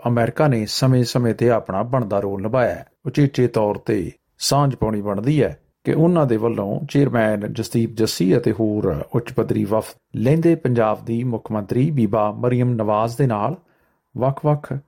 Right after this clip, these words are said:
ਘੱਟ ਗਿਣਤੀ ਨਾਲ ਪੇਸ਼ ਆਉਂਦੇ ਮੁੱਦਿਆਂ ਤੇ ਚਰਚਾ ਕੀਤੀ ਗਈ। ਹਾਲਾਂਕਿ ਇਸ ਦੌਰਾਨ ਉਹਨਾਂ ਨੇ ਬੀਤੇ ਦਿਨੀ ਸ੍ਰੀ ਕਰਤਾਰਪੁਰ ਸਾਹਿਬ ਵਿੱਚ ਹੜ੍ਹ ਦੇ ਪਾਣੀ ਨੂੰ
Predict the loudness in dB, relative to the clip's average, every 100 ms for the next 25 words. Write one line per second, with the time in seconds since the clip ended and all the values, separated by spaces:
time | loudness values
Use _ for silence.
0 | _ 0 0 0 -4 -4 -2 0 0 2
1 | 2 2 0 -2 0 2 2 2 2 0
2 | 0 0 2 0 -2 -4 0 0 0 _
3 | _ _ _ -2 0 0 0 -4 -2 0
4 | 0 -2 -2 0 2 2 0 0 -4 _
5 | _ _ 0 2 2 2 2 0 2 0
6 | 0 -2 0 0 0 -2 -8 -2 0 0
7 | -2 -4 -2 0 0 2 0 0 0